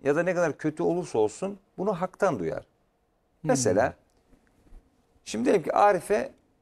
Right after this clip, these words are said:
Speaker 1: e, bu, bu hakikaten be-, be-, beni böyle çok zora sokan bir sözdür. Yani bazen denemeye çalıştığımda çok zora sokar beni.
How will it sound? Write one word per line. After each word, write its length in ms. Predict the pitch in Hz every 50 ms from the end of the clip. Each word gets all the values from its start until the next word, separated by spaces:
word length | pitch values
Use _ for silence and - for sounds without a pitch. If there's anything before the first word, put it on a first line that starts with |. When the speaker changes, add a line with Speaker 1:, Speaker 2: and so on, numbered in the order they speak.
| _ _ _ _ _ _
Speaker 1:
e, 260 | - 123 120 110 113 -
bu, 160 | - - 131
bu 120 | 180 196
hakikaten 280 | 208 190 185 170 156 151
be-, 160 | 160 147 147
be-, 140 | 156 147 -
beni 180 | 175 180 160
böyle 260 | 143 139 131 120 107 104
çok 220 | - 143 123 117
zora 220 | 107 123 147 151
sokan 340 | 139 - 139 - - 143 127 113
bir 40 | 95
sözdür. 360 | - - 101 98 98 135 143
Yani 200 | 131 113 110 107
bazen 320 | 127 131 - 127 117 104
denemeye 320 | - 120 127 123 120 117 110
çalıştığımda 520 | - - 113 107 - - - 104 123 143
çok 200 | 143 - 131 110 104
zora 240 | 101 113 123 120
sokar 340 | - - 92 90 95 90 87
beni. 200 | 98 123 175 226